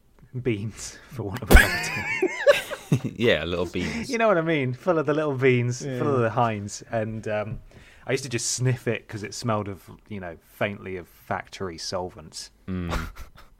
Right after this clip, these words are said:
Speaker 1: Uh, I don't know. That was quite a nice smell. I might have ju-, literally been huffing solvents. I'm not really sure.
Speaker 2: Yeah, possibly. Solvent abuse can kill instantly.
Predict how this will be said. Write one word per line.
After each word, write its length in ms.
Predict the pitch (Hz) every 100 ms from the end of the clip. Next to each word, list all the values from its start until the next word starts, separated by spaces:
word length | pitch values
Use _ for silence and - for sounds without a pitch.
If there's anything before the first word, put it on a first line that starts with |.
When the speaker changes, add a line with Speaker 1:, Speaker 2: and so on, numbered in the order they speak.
| - - - -
Speaker 1:
Uh, 160 | - 85
I 40 | -
don't 180 | -
know. 140 | 427 82
That 120 | 90
was 120 | 90
quite 240 | - 90 85
a 20 |
nice 240 | 85 80
smell. 240 | - 82 82
I 80 | 104
might 140 | 110
have 100 | 107
ju-, 200 | 104 117
literally 440 | 123 113 - - 107
been 160 | 104
huffing 420 | 98 113 - 95 87
solvents. 520 | - 92 87 85 -
I'm 100 | 95
not 140 | 98
really 200 | 98 92
sure. 260 | 85 - 101
Speaker 2:
Yeah, 280 | 120 123 110
possibly. 520 | 101 120 107 92 80 85
Solvent 400 | - 165 170 139
abuse 300 | 101 107 113
can 200 | - 120
kill 360 | - 196 170 131
instantly. 880 | 175 156 143 - 127 92 107 110 101